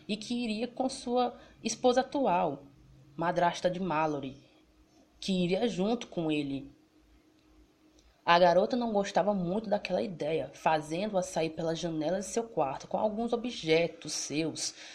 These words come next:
até a casa de seu amigo Taylor. No caminho, não tinha muita ideia do que estava havendo, só que precisava de espaço para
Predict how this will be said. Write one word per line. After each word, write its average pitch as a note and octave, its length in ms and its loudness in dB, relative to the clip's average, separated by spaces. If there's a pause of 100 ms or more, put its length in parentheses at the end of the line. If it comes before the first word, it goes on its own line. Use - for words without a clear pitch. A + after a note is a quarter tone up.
(140)
até - 680 2
a A3 60 6
casa F#3 320 2
de F#3 100 -6
seu F#3+ 300 0
amigo F#3+ 400 -4
Taylor. - 500 -8 (1300)
No A3 260 2
caminho, A3 800 0 (180)
não A3 160 2
tinha C4 300 0
muita B3 340 2
ideia G3+ 380 2
do A3 80 -6
que A3 160 -8
estava G3+ 400 2
havendo, E3 500 -2
só - 300 0
que - 100 -6
precisava E3 720 -2
de G3+ 120 -6
espaço F3+ 460 0
para F3 300 0